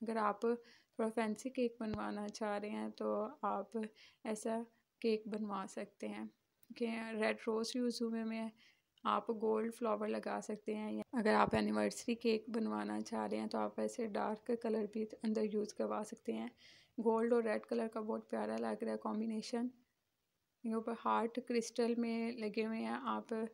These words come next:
ऐसा सिंपल केक रेडी करके ऊपर आप ऐसे हार्ट लगा सकते हैं क्रिस्टल में, या क्राउन चाहें तो वो भी लगा सकते हैं। अगर आप किसी गर्ल के लिए बनवा रहे हैं केक, ये भी फैंसी केक है, आप ऐसे फ्लावर ऊपर बनवा लें,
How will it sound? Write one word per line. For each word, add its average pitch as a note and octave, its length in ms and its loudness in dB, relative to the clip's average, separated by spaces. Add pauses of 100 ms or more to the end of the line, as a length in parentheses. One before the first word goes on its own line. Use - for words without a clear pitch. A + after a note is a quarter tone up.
(300)
ऐसा A#3 300 0
सिंपल A#3 400 0
केक A3+ 320 -2
रेडी G#3+ 220 0
करके G#3+ 300 -2
ऊपर G#3+ 280 0
आप G#3 240 0
ऐसे A3 260 -4
हार्ट G#3+ 340 -2
लगा G#3+ 340 0
सकते A3 260 -4
हैं A3 100 0
क्रिस्टल A3 340 -2
में, G#3+ 160 -2
या G#3+ 160 -2
क्राउन A3 420 0
चाहें G#3+ 320 0
तो G#3+ 120 -2
वो G3+ 140 -4
भी A3 160 -4
लगा A3 340 -2
सकते A3+ 340 -8
हैं। A3+ 100 -4
अगर A3 240 -4
आप A3 280 0 (540)
किसी A#3 240 -2
गर्ल A3 300 0
के A#3+ 140 -4
लिए A3 280 -2
बनवा G#3 420 -4
रहे G#3 140 -6
हैं G#3+ 120 -6
केक, A3+ 340 -2 (2000)
ये A3+ 200 0
भी A3+ 160 -2
फैंसी A3+ 460 -4
केक A3+ 360 0
है, A#3+ 140 0 (440)
आप G#3 300 0
ऐसे A3+ 580 -2
फ्लावर A3 500 -2
ऊपर A3+ 260 -2
बनवा G#3 400 -2
लें, G#3 260 -4